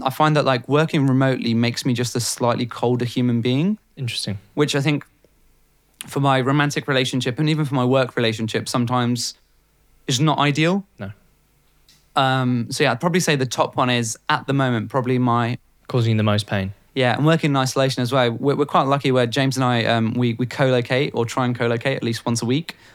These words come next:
Speaker 1: which work, helps. But yeah, there was a long covid period where it was like, "Cool, I haven't seen a human for, like,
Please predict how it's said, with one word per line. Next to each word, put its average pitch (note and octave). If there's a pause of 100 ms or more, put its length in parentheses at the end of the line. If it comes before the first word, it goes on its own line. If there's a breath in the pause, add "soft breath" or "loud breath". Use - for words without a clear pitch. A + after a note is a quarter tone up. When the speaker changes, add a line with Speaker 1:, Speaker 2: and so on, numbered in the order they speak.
Speaker 1:
which B2
work, B2+
helps. C3 (420 loud breath)
But A#2
yeah, G#2
there A2
was A#2+
a A#2+
long G#2+
covid G2+
period F#2
where F#2
it F2+
was G2+
like, - (280)
"Cool, G3+
I G#2
haven't A2+
seen A#2+
a G#2+
human A#2+
for, G#2
like, G2+